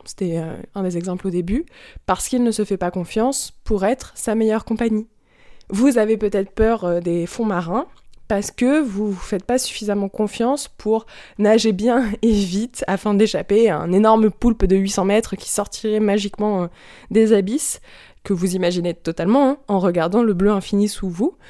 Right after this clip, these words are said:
Voilà, vous vous faites pas confiance physiquement pour avoir le dessus par rapport à ce poulpe. Et c'est tout à fait légitime. Parce que oui, dans certains cas, c'est fondé, et puis dans d'autres, pas du tout.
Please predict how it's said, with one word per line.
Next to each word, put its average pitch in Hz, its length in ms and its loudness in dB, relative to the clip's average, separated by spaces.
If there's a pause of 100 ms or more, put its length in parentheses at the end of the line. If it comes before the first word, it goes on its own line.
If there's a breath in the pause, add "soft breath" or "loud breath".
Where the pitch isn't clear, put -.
(400 soft breath)
Voilà, 233 220 4
vous 202 60 2
vous 202 80 -2
faites - 240 -4
pas 247 100 0
confiance 233 340 -2
physiquement 247 540 2
pour 233 180 -6
avoir 208 300 0
le 220 80 6
dessus 214 480 0
par 208 240 -2
rapport 226 300 0
à 220 80 -2
ce 233 100 -2
poulpe. 202 320 -2
Et 160 80 -8
c'est 160 300 -8 (280)
tout - 140 -2
à 208 100 4
fait 233 120 4
légitime. 208 500 0 (260 soft breath)
Parce 202 220 2
que 226 80 -2
oui, 240 160 4
dans 214 140 2
certains 190 280 -2
cas, 202 160 2
c'est 180 200 -4
fondé, 170 480 -4 (260)
et 185 140 0
puis 202 160 -2
dans 180 120 0
d'autres, 302 260 -4
pas 302 180 2
du 294 100 0
tout. - 160 -2